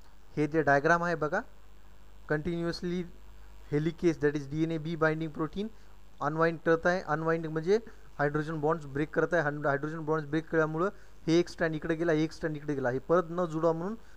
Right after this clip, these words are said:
single stranded binding protein, आणि याला लागती ऊर्जा, ऊर्जा in the form of एटीपी. आणि याचं ताण जे आहे समोरची,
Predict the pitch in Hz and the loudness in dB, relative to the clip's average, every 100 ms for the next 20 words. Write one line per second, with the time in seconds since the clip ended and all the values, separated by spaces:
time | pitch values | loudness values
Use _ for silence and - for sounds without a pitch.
0 | - - 156 165 - 151 156 139 139 143 | -12 -6 0 0 0 -4 -2 0 -2 -2
1 | 151 139 131 113 - - - 143 165 165 | -6 -6 -6 -8 -12 -16 0 2 4 8
2 | 165 180 175 170 - 202 202 208 180 185 | 12 12 12 10 4 -2 0 0 4 4
3 | 170 - - - 156 160 160 175 170 165 | 4 -6 -16 -8 -4 0 2 2 2 0
4 | 175 170 233 - - - 139 131 135 127 | 0 2 0 -2 -16 -8 -6 -6 -8 -8
5 | 170 156 110 - - - 151 160 160 165 | -8 -8 -10 -16 -16 -6 -2 0 2 2
6 | - - - 170 180 170 156 147 151 156 | 0 0 6 6 6 4 4 2 -2 -2
7 | - | -4